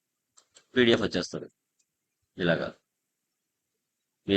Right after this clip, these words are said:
అడ్రస్, మీ యొక్క డీటెయిల్స్ వచ్చేస్తాయి. ఓకే, so తర్వాత ఇలా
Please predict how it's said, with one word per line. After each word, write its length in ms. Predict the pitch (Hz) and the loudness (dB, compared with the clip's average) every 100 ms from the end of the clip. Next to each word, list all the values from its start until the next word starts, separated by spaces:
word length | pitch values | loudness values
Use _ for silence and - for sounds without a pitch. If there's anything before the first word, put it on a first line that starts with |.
| 98 | 4
అడ్రస్, 380 | 95 110 110 131 - - _ _ _ _ _ 101 | 4 4 4 0 0 -10 _ _ _ _ _ 2
మీ 80 | 104 | 4
యొక్క 120 | 101 87 101 | 4 0 0
డీటెయిల్స్ 400 | 107 110 110 131 165 - _ _ _ _ _ _ _ _ _ _ _ _ _ _ _ _ _ _ _ _ _ _ _ _ _ 98 | 2 0 0 -4 -4 -12 _ _ _ _ _ _ _ _ _ _ _ _ _ _ _ _ _ _ _ _ _ _ _ _ _ -6
వచ్చేస్తాయి. 420 | 95 92 - - _ _ _ _ _ _ _ _ _ _ _ _ _ _ _ _ _ _ _ | -4 -6 -8 -16 _ _ _ _ _ _ _ _ _ _ _ _ _ _ _ _ _ _ _
ఓకే, 260 | 98 95 131 170 - _ _ _ _ 69 - _ _ _ _ _ _ _ _ _ _ _ _ _ _ _ _ _ _ _ _ _ _ _ _ - _ _ _ _ _ _ _ _ _ _ _ _ _ _ _ - | -4 0 -2 -4 -12 _ _ _ _ -14 -14 _ _ _ _ _ _ _ _ _ _ _ _ _ _ _ _ _ _ _ _ _ _ _ _ -20 _ _ _ _ _ _ _ _ _ _ _ _ _ _ _ -2
so 80 | 131 123 | -2 4
తర్వాత 340 | 110 107 110 117 107 170 - _ - | 4 6 4 4 2 -2 -8 _ -2
ఇలా 100 | 120 | 4